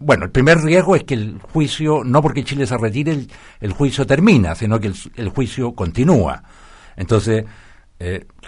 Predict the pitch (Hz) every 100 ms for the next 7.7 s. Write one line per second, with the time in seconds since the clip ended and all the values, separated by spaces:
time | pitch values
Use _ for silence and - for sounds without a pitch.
0 | - - 123 123 120 107 113 120 117 113
1 | 101 123 117 104 117 120 107 90 95 104
2 | 120 110 107 104 104 101 104 104 98 113
3 | 113 104 - 98 104 143 143 143 123 -
4 | 117 139 110 101 139 120 - 151 - -
5 | 107 101 95 104 107 156 107 95 98 87
6 | 110 151 90 76 - - - - - -
7 | - 160 185 180 170 143